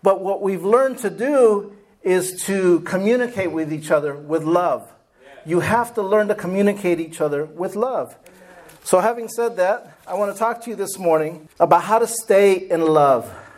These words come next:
How to stay in love. Now, we all know the latest divorce statistics.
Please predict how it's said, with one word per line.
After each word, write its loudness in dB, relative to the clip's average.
How 4
to 0
stay 0
in -4
love. -4
Now, -2
we 6
all 4
know 0
the -4
latest 0
divorce 0
statistics. -8